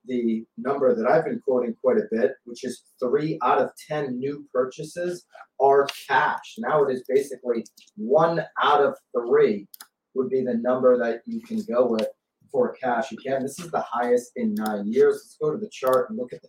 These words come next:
history here of all cash purchases. Thirty-three point four percent is where we're sitting at today. Again, a year ago, today was thirty point seven percent. We got down to twenty percent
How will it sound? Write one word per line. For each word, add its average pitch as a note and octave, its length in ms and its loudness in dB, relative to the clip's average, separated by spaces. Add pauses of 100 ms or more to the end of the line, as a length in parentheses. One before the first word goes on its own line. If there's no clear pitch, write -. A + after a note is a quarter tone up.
(120)
history G#2+ 540 -4
here A2 420 -2 (640)
of B2 380 2 (840)
all B2+ 340 -8 (160)
cash A2 580 6 (180)
purchases. C3+ 800 4
Thirty-three A#2+ 400 2
point A2 260 -4
four A#2+ 200 4
percent C3 440 -4 (520)
is A#2+ 80 -12
where B2+ 160 6
we're G#2+ 80 0
sitting A#2+ 340 -2
at A2+ 180 -2
today. B2 440 0
Again, A2+ 460 -4 (140)
a A2 80 -4
year B2+ 340 0
ago, G#2 340 -2
today G#2+ 420 -4
was G#2 220 -6
thirty A#2 320 -4
point A2 420 -8
seven C3+ 480 -2
percent. G2+ 640 -6 (380)
We B2 140 -2
got D3 260 0
down C3+ 340 2
to G#2 120 -6
twenty E3+ 580 0
percent G#2 680 -4